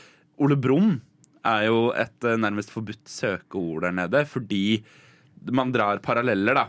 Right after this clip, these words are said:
mellom denne barnebokkarakteren skapt av A A Milne, eh, og president, eh, Xi Jinping. Men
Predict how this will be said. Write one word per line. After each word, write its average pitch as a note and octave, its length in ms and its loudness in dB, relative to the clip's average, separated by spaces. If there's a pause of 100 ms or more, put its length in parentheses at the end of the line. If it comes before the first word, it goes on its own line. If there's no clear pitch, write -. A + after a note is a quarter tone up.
mellom G#2 560 0
denne G2 640 0
barnebokkarakteren F#2 1040 -4
skapt - 260 -8
av F#2+ 80 0
A F2+ 280 0
A - 20 0
Milne, F#2+ 580 -2
eh, F#2 480 -6
og G2+ 320 2 (340)
president, A2 520 0 (160)
eh, A2 240 4
Xi G#2+ 260 -4
Jinping. G2+ 580 -4
Men D3 300 0